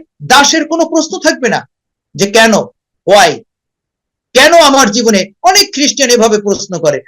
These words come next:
"ঈশ্বর কেন এরকম হলো? যিশুর নামে শয়তান দূর হোক।"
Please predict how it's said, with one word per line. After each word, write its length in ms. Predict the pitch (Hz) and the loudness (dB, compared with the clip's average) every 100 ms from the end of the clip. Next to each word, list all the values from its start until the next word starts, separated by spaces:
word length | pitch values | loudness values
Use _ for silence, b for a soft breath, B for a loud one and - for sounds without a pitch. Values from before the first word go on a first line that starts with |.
| B - | B 0
"ঈশ্বর 400 | 294 285 262 - | 0 2 0 0
কেন 180 | 247 | -2
এরকম 360 | 247 226 220 202 | 0 0 0 -2
হলো? 320 | 196 175 151 - _ | -2 -4 -6 -14 _
যিশুর 360 | 147 277 285 262 | -2 0 0 -2
নামে 220 | 247 233 | -2 -2
শয়তান 400 | 220 226 220 208 | 0 -2 -2 0
দূর 200 | 202 180 | 0 2
হোক।" 220 | 160 - | 0 -4